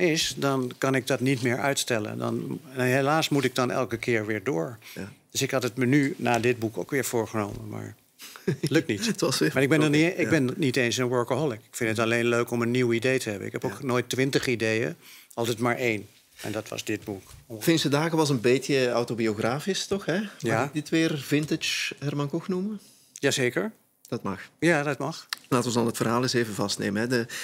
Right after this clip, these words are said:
Speaker 2: gaat over een Nederlandse regisseur, Stanley Forbes, die, die al, eh, een keertje gepasseerd is, denk ik, hè, in Zomerhuis met Zwemmen.
Speaker 1: Ja, klopt.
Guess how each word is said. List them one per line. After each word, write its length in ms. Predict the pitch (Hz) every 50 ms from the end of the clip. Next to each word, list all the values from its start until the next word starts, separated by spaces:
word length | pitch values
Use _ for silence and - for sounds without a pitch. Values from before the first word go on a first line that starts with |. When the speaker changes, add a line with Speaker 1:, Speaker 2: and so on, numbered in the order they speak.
| - - - - - -
Speaker 2:
gaat 200 | - - 120 113
over 140 | 120 107 113
een 80 | 110
Nederlandse 680 | 110 110 110 107 104 107 110 104 - - 110 110 107 107 107
regisseur, 720 | - - 113 117 104 - 107 - - - 135 147 165 175 190
Stanley 600 | - - - 120 113 113 110 110 107 107 101 101 -
Forbes, 460 | - - - 147 156 - - - - -
die, 200 | 123 120 117 -
die 140 | - 117 113
al, 320 | 107 104 104 104 110 110
eh, 80 | 110 107 107 104 - - _ - -
een 60 | 151 -
keertje 300 | - 123 113 113 - 110
gepasseerd 500 | 123 - - 113 - - 127 131 139 -
is, 80 | 139
denk 200 | 127 139 135 143
ik, 100 | 143 143
hè, 80 | - 139
in 140 | 139 139 135
Zomerhuis 440 | - 123 123 123 120 120 127 127 -
met 120 | 120 -
Zwemmen. 240 | - - 151 143 135
Speaker 1:
Ja, 80 | 131
klopt. 300 | 120 - - 107 - -